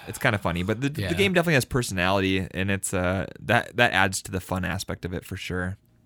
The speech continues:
Speaker 2: Yeah. I, um, I also liked the upgrade system in this game. Um, very simple.
Speaker 1: Very
Speaker 2: You,
Speaker 1: simple.
Speaker 2: you can get double guns and then, like, more powerful guns. And so it has, like,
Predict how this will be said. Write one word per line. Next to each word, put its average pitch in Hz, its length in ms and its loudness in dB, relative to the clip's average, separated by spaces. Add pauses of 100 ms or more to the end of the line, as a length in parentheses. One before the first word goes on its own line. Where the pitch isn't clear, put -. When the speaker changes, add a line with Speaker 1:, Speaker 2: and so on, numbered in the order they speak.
Speaker 2:
Yeah. 90 440 -6 (640)
I, 131 180 6
um, 113 540 6 (680)
I 131 80 4
also 175 220 6
liked 139 480 4
the 123 180 2
upgrade 101 500 -4
system 101 440 -6
in 95 80 -2
this 95 160 -6
game. 104 420 -8 (220)
Um, 98 640 -2
very 143 260 6
simple. 110 720 2
Speaker 1:
Very 113 200 6
Speaker 2:
You, 120 40 2
Speaker 1:
simple. 90 400 -2
Speaker 2:
you 123 100 2
can 127 180 -2
get 107 340 0
double 131 260 4
guns 127 460 6
and 107 180 0
then, 113 160 2
like, 104 200 -2
more 110 160 -2
powerful 92 440 -6
guns. 87 460 -10 (680)
And 120 180 2
so 123 180 4
it 120 100 2
has, 127 280 6
like, - 380 -2